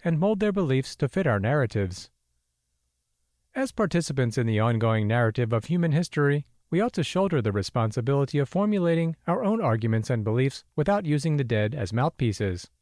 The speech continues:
Their contributions to our shared history provide ample material for reflection and inspiration.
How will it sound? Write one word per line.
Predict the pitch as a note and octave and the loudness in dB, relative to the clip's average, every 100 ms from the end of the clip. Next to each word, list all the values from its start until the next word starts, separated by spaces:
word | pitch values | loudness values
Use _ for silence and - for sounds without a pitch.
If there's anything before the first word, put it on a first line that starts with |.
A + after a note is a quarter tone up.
| _ _ _ _ _ _ _ _ - | _ _ _ _ _ _ _ _ -4
Their | F3 | -2
contributions | F3+ G#3+ A3+ G#3 D#3+ - D#3+ - | 0 0 0 0 0 0 -2 -2
to | C3 | 0
our | C3+ | 2
shared | D3 B2+ A2 G#2+ | 0 0 0 2
history | C3+ - C#3+ D3 - _ - | -2 0 0 0 -4 _ -4
provide | F#3+ G#3+ A#3 | 0 0 0
ample | A3 A3 | -2 0
material | G#3+ G#3 F#3+ G#3+ C3 G2 | -2 0 0 2 2 0
for | A#2 | 0
reflection | G#2 G#2 C3+ D#3 D#3+ | 0 0 0 -2 -2
and | D#3+ D3+ | 0 0
inspiration. | F#2 - G#2+ C3+ - A#2+ F#2+ | -4 -2 0 0 0 -2 -4